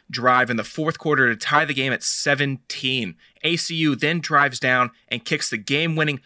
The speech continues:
thirty-eight-yard field goal. You can take a twenty-seven-yard field goal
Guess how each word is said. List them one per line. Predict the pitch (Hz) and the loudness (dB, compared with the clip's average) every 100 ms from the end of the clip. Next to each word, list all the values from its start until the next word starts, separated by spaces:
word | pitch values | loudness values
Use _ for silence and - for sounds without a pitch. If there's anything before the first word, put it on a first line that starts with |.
| _ | _
thirty-eight-yard | - - - 240 302 262 160 135 110 120 120 | -18 -16 2 4 6 4 2 0 0 2 2
field | - 143 127 | 2 0 2
goal. | 123 127 - - - | 2 -2 -4 -20 -20
You | - 185 | -4 -2
can | 247 165 | 0 -2
take | 131 185 - | -2 -4 -2
a | |
twenty-seven-yard | 117 - 180 165 - 147 139 139 135 | -4 -2 0 0 2 2 2 2 2
field | - 139 | 2 2
goal | 135 131 | 2 -2